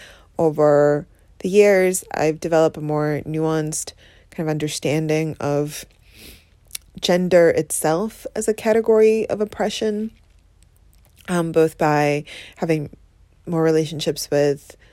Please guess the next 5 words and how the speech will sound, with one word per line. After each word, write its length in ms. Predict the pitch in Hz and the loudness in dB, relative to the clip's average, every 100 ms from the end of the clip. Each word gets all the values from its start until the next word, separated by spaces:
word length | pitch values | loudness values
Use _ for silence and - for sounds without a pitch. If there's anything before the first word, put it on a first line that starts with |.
| _ _ | _ _
non-binary 1200 | - 147 151 151 170 190 185 185 180 175 175 175 - - | -8 -4 -4 -2 0 2 2 0 0 0 0 -2 -4 -2
or, 600 | 151 147 143 139 139 - - | 0 0 2 0 -2 -6 -6
uh, 160 | 123 | -6
gender 320 | 147 156 156 151 | -4 -4 -4 -4
non-conforming 920 | 147 151 143 - 190 185 175 175 | -6 -8 -14 -6 -4 -2 -4 -6